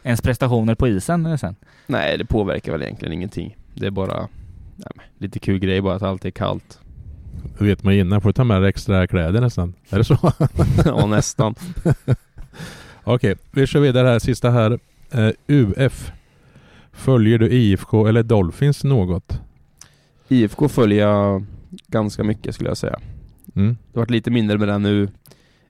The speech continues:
Speaker 2: i början på säsongen i år, för jag har haft så mycket, men annars så försöker jag gå på mycket matcher.
Speaker 3: Mm.
Speaker 2: Eh,
Speaker 3: Ja, när man kunde, ja, så att
Speaker 2: ja.
Speaker 3: säga. Ja.
Speaker 2: Så, jo, men de följer jag absolut.
Speaker 3: Mm.
Speaker 2: Inte, ja, Dolphins då.
Speaker 3: Men är du liksom supporter och,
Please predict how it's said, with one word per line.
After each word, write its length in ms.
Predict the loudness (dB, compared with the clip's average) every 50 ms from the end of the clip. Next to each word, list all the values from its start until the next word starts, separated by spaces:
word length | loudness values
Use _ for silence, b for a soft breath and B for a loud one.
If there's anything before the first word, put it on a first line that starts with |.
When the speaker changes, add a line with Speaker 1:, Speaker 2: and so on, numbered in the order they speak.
| b
Speaker 2:
i 60 | -10
början 400 | -4 -2 0 0 0 0 -2 -2
på 100 | -4 -6
säsongen 420 | -6 -6 -4 -2 -2 0 0 0 0
i 40 | 0
år, 160 | 0 0 0
för 80 | 0
jag 40 | -2
har 20 | -2
haft 100 | -2 -4
så 80 | -6
mycket, 360 | -6 -6 -6 _ -6 -4 -2
men 240 | -2 -2 -2 -2 -2 -2
annars 340 | -2 0 0 0 -2 -2 -2
så 100 | -2 -4
försöker 200 | -4 -4 -4 -2
jag 60 | 0
gå 160 | 0 0 0
på 60 | 0
mycket 220 | 0 -2 -2 -2 -4
matcher. 340 | -4 -4 -6 -8 -10 -10 -10 -14 -20 -12 -4
Speaker 3:
Mm. 240 | 0 2 2 2 2
Speaker 2:
Eh, 80 | 0 0 -2 0 2
Speaker 3:
Ja, 80 | 2 4
när 100 | 4 4
man 140 | 4 2 2
kunde, 260 | 2 2 2 4 2
ja, 100 | 2 2
så 100 | 2 2 2 2
att 40 | 2
Speaker 2:
ja. 40 | 2
Speaker 3:
säga. 120 | 0 -4 -6 -6
Ja. 240 | -4 -4 -2 -2 -4 -6 B B B B B B B B
Speaker 2:
Så, 300 | -6 -2 0 0 2 2
jo, 120 | 2 2 2
men 120 | 2 0
de 120 | 0 0 0
följer 240 | 0 -2 0 0 -2
jag 40 | -4
absolut. 360 | -4 -2 -2 -2 -2 -4 -8 -8
Speaker 3:
Mm. 200 | -4 -2 -2 -2 -4 -6 _ _ _ _ _ -4
Speaker 2:
Inte, 380 | -2 -2 -2 -2 -4 _ -2 0 0 0 0 0 -2 -2 -2 -4 -4 -4
ja, 200 | -4 -4 -4 -6
Dolphins 460 | -4 -4 -4 -4 -6 -8 -12 -12 -6
då. 60 | -2
Speaker 3:
Men 120 | 0 2 4
är 80 | 4
du 60 | 4 4
liksom 380 | 4 2 2 2 2 2 0
supporter 760 | 0 0 -2 0 2 2 2 2 2 0 0 0 0 2 4
och, 400 | 4 4 4 4 4 4 2 2